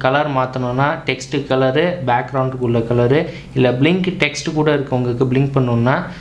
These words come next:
அது மட்டும் இல்ல, பிளிங்க் பேக்ரவுண்ட் கூட இருக்கு, அது கூட பண்ணிக்கலாம். அதோட ஸ்பீடு கூட நீங்க அட்ஜஸ்ட் பண்ணிக்கலாம். ஓகே, இப்போ வந்து இங்க வந்து சில, அஹ், வேர்ட்ஸ் வந்து ஆட் பண்ணலாம். இப்போ இங்க இந்த டெக்ஸ்ட் இருக்குல்ல, சப்ஸ்கிரைப் உள்ளது, நான் இங்க டேப் பண்ணேன்னா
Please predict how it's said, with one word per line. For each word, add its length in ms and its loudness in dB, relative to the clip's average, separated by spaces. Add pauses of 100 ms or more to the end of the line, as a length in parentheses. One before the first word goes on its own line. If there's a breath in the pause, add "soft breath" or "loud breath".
(160 loud breath)
அது 220 2
மட்டும் 220 2
இல்ல, 180 2
பிளிங்க் 400 0 (200)
பேக்ரவுண்ட் 480 -2
கூட 160 0
இருக்கு, 240 -2
அது 180 2
கூட 180 2
பண்ணிக்கலாம். 500 0
அதோட 300 0
ஸ்பீடு 320 0
கூட 260 0
நீங்க 200 2
அட்ஜஸ்ட் 280 0
பண்ணிக்கலாம். 360 0 (100)
ஓகே, 220 2
இப்போ 160 0
வந்து 600 2 (100)
இங்க 160 2
வந்து 440 2
சில, 340 2 (420)
அஹ், 220 2
வேர்ட்ஸ் 300 4
வந்து 220 2
ஆட் 220 -2
பண்ணலாம். 440 0
இப்போ 360 0
இங்க 220 0
இந்த 280 2
டெக்ஸ்ட் 380 0
இருக்குல்ல, 360 2
சப்ஸ்கிரைப் 440 0
உள்ளது, 260 0
நான் 240 2
இங்க 120 0 (140)
டேப் 220 2
பண்ணேன்னா 320 2